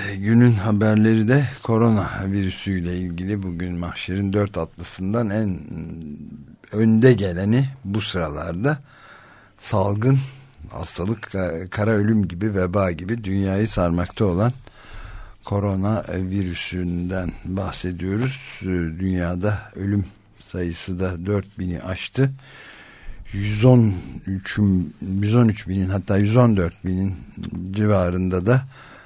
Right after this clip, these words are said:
konfirme olmuş, doğrulanmış enfeksiyon var. İtalya'da tamamen kapandı. Bütün İtalya, Çizme Yarımadası kapatıldı. "Tutti in casa." "Herkes evinde."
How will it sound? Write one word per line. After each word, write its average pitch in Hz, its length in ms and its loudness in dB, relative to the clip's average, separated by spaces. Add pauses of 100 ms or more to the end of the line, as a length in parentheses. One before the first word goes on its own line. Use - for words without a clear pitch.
(280)
konfirme 107 520 0
olmuş, 98 440 0
doğrulanmış 92 640 0
enfeksiyon 90 720 -2
var. 131 520 0
İtalya'da 95 760 0
tamamen 92 600 0 (580)
kapandı. 95 640 -6
Bütün 107 260 -2
İtalya, 90 440 -4
Çizme 120 580 2 (360)
Yarımadası 104 840 0
kapatıldı. 104 760 -4 (160)
"Tutti 104 460 -6
in 98 400 -4
casa." - 520 -4 (500)
"Herkes 101 500 -6
evinde." 95 520 -4